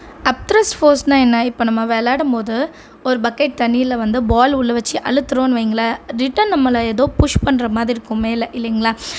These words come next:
So, அதுதான் அப்த்ரஸ்ட் ஃபோர்ஸ் அப்படின்னு சொல்லுவோம். இப்ப கொடுத்திருக்க வெயிட்டுக்கு எவ்வளோ அப்த்ரஸ்ட் ஃபோர்ஸ் வருது அப்படின்ட்டு நம்ம பார்க்கணும். மாஸ் எவ்வளோ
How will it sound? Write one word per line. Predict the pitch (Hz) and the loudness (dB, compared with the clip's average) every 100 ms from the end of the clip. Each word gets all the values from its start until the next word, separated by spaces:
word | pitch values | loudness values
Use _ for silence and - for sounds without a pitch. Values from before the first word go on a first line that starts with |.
| - | -10
So, | - - | -2 2
அதுதான் | 233 240 285 | 2 2 0
அப்த்ரஸ்ட் | - - 262 247 - | -2 -2 0 0 -2
ஃபோர்ஸ் | 233 220 | -4 -4
அப்படின்னு | 214 220 | -2 0
சொல்லுவோம். | 233 240 214 220 370 - - - - | 0 -2 -2 2 2 2 -12 -16 -8
இப்ப | 339 311 | -2 0
கொடுத்திருக்க | - 381 392 370 330 294 | 4 2 4 2 2 2
வெயிட்டுக்கு | 269 240 240 277 339 339 285 - 381 427 | 2 2 0 0 -2 -2 -4 0 0 2
எவ்வளோ | 254 294 | 2 2
அப்த்ரஸ்ட் | 262 240 247 - | 0 -4 -4 -4
ஃபோர்ஸ் | 233 214 | -4 -4
வருது | 214 202 233 | -6 -6 -6
அப்படின்ட்டு | 214 226 269 | -4 -4 -2
நம்ம | 226 214 | -2 -2
பார்க்கணும். | 220 220 220 339 - - - - - | -2 -2 0 0 -2 -16 -16 -16 -2
மாஸ் | 254 269 302 302 | 2 4 4 0
எவ்வளோ | 240 254 | -2 -2